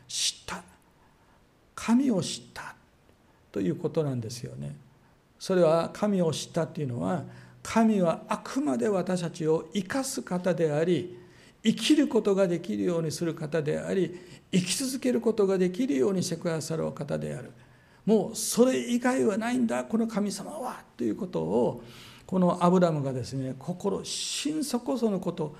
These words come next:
はっきりと分かったということなんですよね。そのことによってどういうことが起こるかといったらですね、アブラムは神様がどういう方であるかを、方かを知ったというのはですね、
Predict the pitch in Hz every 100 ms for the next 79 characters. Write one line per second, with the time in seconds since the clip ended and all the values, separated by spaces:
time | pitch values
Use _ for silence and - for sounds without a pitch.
0 | - - - - - - 330 254 185 -
1 | 170 - 139 143 - 147 117 - - -
2 | - - _ - 147 151 139 120 107 120
3 | - - 127 139 135 - - _ _ _
4 | _ - _ - - 214 214 233 254 220
5 | 170 165 151 202 180 185 - 143 131 143
6 | 151 143 - 131 139 - - 123 117 107
7 | - 127 147 - - - - - - -
8 | 185 226 214 151 139 127 185 180 131 -
9 | - - - - - - _ - - 247
10 | 294 240 208 190 170 165 147 220 294 277
11 | 196 180 175 160 165 156 151 147 143 131
12 | 117 - - - 175 165 143 127 117 -
13 | - - 220 - 175 139 120 123 - 127
14 | 151